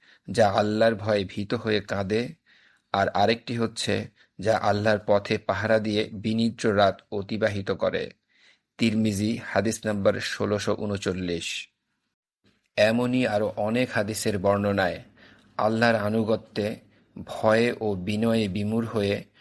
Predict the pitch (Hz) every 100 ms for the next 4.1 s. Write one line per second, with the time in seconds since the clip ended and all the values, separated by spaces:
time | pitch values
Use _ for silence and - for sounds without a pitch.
0 | - _ - 107 104 107 117 113 113 107
1 | 107 101 101 107 113 104 101 104 104 104
2 | 101 - 98 104 104 101 - 98 101 107
3 | 107 107 104 107 104 98 92 92 85 76
4 | -